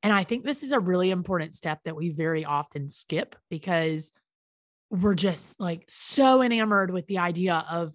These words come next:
growth and the idea of success and moving forward. And so we just wanna get on to the next thing, right? And maybe you're sitting here and you're listening to this and you're like, "I don't know what to do next. I'm listening to your tips so you can tell me what to do next." Taking a pause, taking inventory was so incredibly not it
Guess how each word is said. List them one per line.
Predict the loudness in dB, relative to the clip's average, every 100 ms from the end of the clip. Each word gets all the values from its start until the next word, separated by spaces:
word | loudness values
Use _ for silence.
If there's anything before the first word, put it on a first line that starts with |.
| -10
growth | -2 0 2 -2
and | -8 -6
the | -2
idea | -2 0 2 2
of | -2
success | -12 -4 -4 -4 -8 -10
and | -6 -2
moving | -2 0 -2 -4
forward. | -4 -2 -2 -4 _ _ _ _ _
And | 0
so | 4
we | 4
just | 4 -2
wanna | -2 0
get | 0
on | 0
to | -2
the | -4
next | -6 -8
thing, | -10 -8
right? | -6 -4 -4 -8 _ _ _ _
And | -2 0 2 0 0 -4 _ _ _
maybe | 0 2 2
you're | 2 2
sitting | 0 -4
here | -2
and | -2
you're | -4
listening | -6 -6 -8
to | -8
this | -8
and | -10
you're | -8
like, | -8 -10 _
"I | -6 -4
don't | -6 -4
know | -4
what | -4
to | -4
do | -4
next. | -2 -2 -8 -8
I'm | -6 -4 -6
listening | -8 -8 -8
to |
your | -8
tips | -4 -6 -6
so | -12 -10
you | -8
can | -8
tell | -6 -4
me | -4
what | -4 -6
to | -12
do | -4
next." | -4 -4 -10 -14 _ _ _ _ _ _ _ _ _
Taking | -8 -6 -2 -2
a |
pause, | 0 2 0
taking | -2 -8 -4
inventory | -2 -2 0 2 2
was | 0 -2
so | 0 0 -2
incredibly | -6 -6 -4 -4
not | -4 -6 -6
it | -4 -6